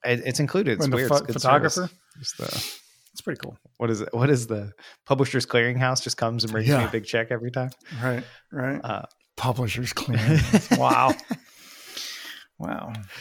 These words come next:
Speaker 2: For a
Speaker 1: Uh,
Speaker 2: forty and over crowd,
Speaker 1: uh,
Speaker 2: which is me. Um,
Speaker 1: people get it. It's fine.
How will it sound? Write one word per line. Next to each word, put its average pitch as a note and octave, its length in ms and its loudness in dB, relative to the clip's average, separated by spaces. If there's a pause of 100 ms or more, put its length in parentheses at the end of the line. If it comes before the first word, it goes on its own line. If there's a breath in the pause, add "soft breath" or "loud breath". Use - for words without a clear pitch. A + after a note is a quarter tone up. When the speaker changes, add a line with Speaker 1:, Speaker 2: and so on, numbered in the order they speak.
(920 loud breath)
Speaker 2:
For C3+ 240 0
a - 20 2
Speaker 1:
Uh, A2 40 -2
Speaker 2:
forty C#3+ 340 2
and B2 120 0
over C3 460 -2 (140)
crowd, D#3+ 360 0
Speaker 1:
uh, C#3 60 -10 (460)
Speaker 2:
which - 180 -18
is B2 100 -16
me. C#3+ 180 -14 (440 soft breath)
Um, A3 640 10
Speaker 1:
people G#3+ 260 2
get F#3+ 120 -10
it. - 120 -20 (160)
It's A#2+ 140 -18
fine. - 220 -14